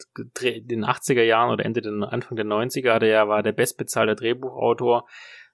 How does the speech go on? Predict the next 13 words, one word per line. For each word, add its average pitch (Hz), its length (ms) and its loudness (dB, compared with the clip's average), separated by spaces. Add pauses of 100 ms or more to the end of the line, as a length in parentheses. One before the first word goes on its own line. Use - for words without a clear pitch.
Das 113 160 -2
sorgt 131 240 4
halt 135 160 2
nicht 135 220 -6
automatisch 127 480 4
dafür, 127 280 0
dass 117 180 -2
du 123 80 2
dann 113 140 2
auch 110 260 0
in, 107 360 -2
in 113 220 -4
Zukunft, - 800 -6